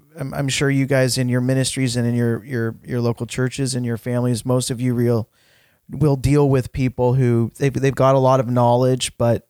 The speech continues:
just the actual making a decision to take an action is a big deal, and they struggle with that,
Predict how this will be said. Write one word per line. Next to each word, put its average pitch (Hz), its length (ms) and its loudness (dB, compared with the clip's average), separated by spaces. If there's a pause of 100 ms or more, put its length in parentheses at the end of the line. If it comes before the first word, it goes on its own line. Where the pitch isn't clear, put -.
just 135 300 0
the 123 120 2
actual 117 440 0
making 120 540 -2 (460)
a 139 80 -6
decision 123 560 0
to - 120 -6
take 131 380 -2
an 117 100 -2
action 120 460 -2
is 113 140 0
a 113 60 2
big 113 320 -6
deal, 110 480 -2 (400)
and 120 160 -2
they 117 60 2
struggle 135 480 2
with 135 160 0
that, 127 320 0